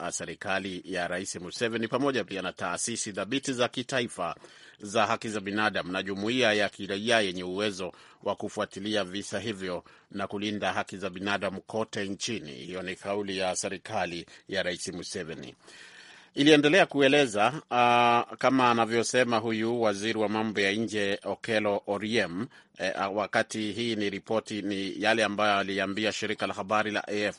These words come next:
P. "Rekodi yetu ya haki za binadamu kwa miaka mingi imeimarika sana chini ya uongozi wetu mzuri wa Rais Yoweri Museveni." Na akasema kwamba Uganda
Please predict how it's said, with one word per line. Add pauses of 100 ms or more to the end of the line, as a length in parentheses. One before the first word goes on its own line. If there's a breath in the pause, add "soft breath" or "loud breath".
P. (460 loud breath)
"Rekodi
yetu
ya
haki
za
binadamu
kwa
miaka
mingi
imeimarika
sana
chini
ya
uongozi
wetu
mzuri
wa
Rais (120)
Yoweri
Museveni."
Na
akasema
kwamba
Uganda